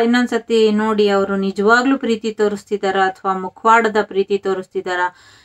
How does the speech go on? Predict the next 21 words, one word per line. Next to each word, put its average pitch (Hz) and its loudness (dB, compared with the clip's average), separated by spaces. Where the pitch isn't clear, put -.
ಜನಗಳ 226 4
ಮುಂದೆ 285 6
ಮಾತ್ರ 233 2
ನಿಮ್ಮನ್ನ 202 2
ತುಂಬಾ 202 2
ಪ್ರೀತಿ 202 -4
ಮಾಡೋ 196 0
ತರ 190 -6
ಆಕ್ಟ್ 185 0
ಮಾಡ್ತಾ 180 -6
ಇದಾರಾ 175 -4
ಅಥವಾ 175 -8
ನಿಜವಾಗ್ಲೂ 190 -4
ನಿಮ್ 196 -6
ಬಗ್ಗೆ 170 -10
ಪ್ರೀತಿ 185 -6
ಇದೆಯಾ 175 -4
ಅಥವಾ 233 2
ನಿಮ್ಮಿಂದ 247 2
ಏನಾದ್ರೂ 220 0
ಮುಚ್ಚಿಡ್ತಿದಾರಾ? 196 -4